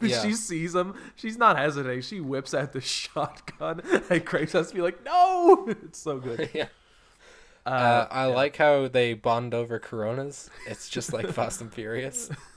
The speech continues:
Speaker 1: It's about family. All the best movies are about family. <laughs>
Speaker 2: Yeah, they just, they, they have, like,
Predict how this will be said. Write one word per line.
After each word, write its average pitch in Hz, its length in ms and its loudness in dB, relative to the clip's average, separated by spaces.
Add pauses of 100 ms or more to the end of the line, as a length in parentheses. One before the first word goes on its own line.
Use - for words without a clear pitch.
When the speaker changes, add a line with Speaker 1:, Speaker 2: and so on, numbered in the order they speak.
Speaker 1:
It's - 280 -12
about 156 280 -6
family. 123 460 -8 (320)
All 143 160 -4
the 147 80 -4
best 131 320 -6
movies 120 340 -10
are 110 80 -12
about 110 240 -14
family. 113 520 -18
<laughs> - 1400 -20
Speaker 2:
Yeah, 151 80 -8 (160)
they 156 100 -4
just, 165 240 -10 (320)
they, 147 280 0 (280)
they 151 220 2
have, 170 260 0
like, 170 260 -4